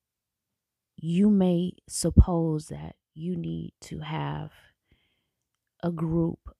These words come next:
of people, three,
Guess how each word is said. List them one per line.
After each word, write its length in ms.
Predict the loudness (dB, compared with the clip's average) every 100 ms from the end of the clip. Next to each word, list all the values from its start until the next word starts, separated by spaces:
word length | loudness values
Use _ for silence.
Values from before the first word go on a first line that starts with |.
| -12
of 160 | -12 -12 _ _ _
people, 600 | -14 -14 -12 -16 -18 -20 _ _ _ _ _ _ _ _
three, 600 | -12 -8 -6 -6 -10 -14